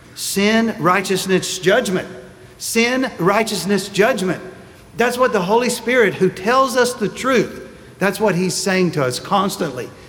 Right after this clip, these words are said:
That's where the Christian life will begin. He convicts us,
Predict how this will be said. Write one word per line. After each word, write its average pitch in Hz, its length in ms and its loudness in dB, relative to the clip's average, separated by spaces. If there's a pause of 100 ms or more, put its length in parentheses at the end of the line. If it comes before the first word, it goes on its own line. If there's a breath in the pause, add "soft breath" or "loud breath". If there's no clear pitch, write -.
(140 loud breath)
That's 233 280 0
where 175 260 2 (220 loud breath)
the 180 80 0
Christian 190 560 0
life 165 320 2
will 151 120 4
begin. 147 640 2 (580 loud breath)
He 196 160 -2
convicts 190 840 0
us, - 440 -2